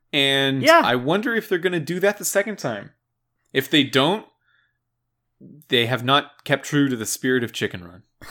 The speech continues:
Speaker 2: <laughs> We need on-screen grisly murders.
Speaker 1: That's, yeah, you, you need that.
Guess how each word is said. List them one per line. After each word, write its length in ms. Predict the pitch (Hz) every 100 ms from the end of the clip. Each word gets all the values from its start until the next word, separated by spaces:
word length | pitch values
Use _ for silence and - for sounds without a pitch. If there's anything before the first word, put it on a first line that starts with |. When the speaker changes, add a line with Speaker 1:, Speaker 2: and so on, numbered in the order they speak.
| - 719 640
Speaker 2:
<laughs> 640 | - 196 247 240 226 - 170 - -
We 140 | 190 233
need 260 | 233 208 -
on-screen 880 | 170 196 214 - - 190 190 190 190
grisly 500 | 139 165 175 185 170
murders. 520 | 151 143 117 101 -
Speaker 1:
That's, 320 | 117 113 - -
yeah, 300 | 123 117 87 _ _ 131 - 175 -
you, 200 | 139 123 135
you 80 | 139
need 260 | 131 170 156
that. 260 | - -